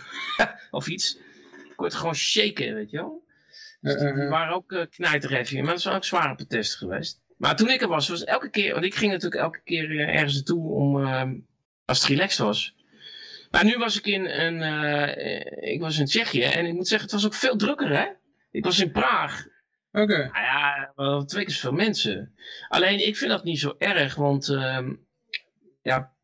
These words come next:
Speaker 1: ja, ik jeuzel maar door, eh, onderbreek me, maar als ik saai. Maar, maar,
Speaker 2: Nee,
Speaker 1: eh,
Speaker 2: eh, interessant.
Speaker 1: eh, nee, maar Praag is, is, is, is gewoon, ehm, is gewoon eigenlijk een soort bewijs dat je gewoon heel makkelijk, ehm,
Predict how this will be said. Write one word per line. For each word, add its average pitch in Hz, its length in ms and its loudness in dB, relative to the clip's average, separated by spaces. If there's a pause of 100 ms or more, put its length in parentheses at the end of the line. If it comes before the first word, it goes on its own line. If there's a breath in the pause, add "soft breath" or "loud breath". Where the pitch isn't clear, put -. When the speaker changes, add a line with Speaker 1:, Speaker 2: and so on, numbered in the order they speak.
(260)
Speaker 1:
ja, 101 220 2
ik 127 160 -2
jeuzel 127 420 0
maar 113 180 -2
door, 135 360 0
eh, 123 180 2
onderbreek 123 460 0
me, 113 120 2
maar 110 220 2
als 107 140 -2
ik - 60 -2
saai. 127 300 2
Maar, 135 160 2
maar, 147 120 2
Speaker 2:
Nee, - 80 0
Speaker 1:
eh, 156 380 0
Speaker 2:
eh, 180 520 -4
interessant. 165 600 -6
Speaker 1:
eh, 180 520 0
nee, 185 100 -4
maar 185 160 0
Praag 226 380 0
is, 160 260 -2
is, - 300 -2
is, - 320 0
is 160 220 0
gewoon, 170 420 0
ehm, 151 560 0 (500)
is 170 160 4
gewoon 180 280 2
eigenlijk 160 280 0
een 160 80 -6
soort 151 160 -2
bewijs 156 480 0
dat 170 160 -2
je 165 100 -4
gewoon 156 260 -2
heel 185 180 0
makkelijk, 170 440 -4
ehm, 135 720 0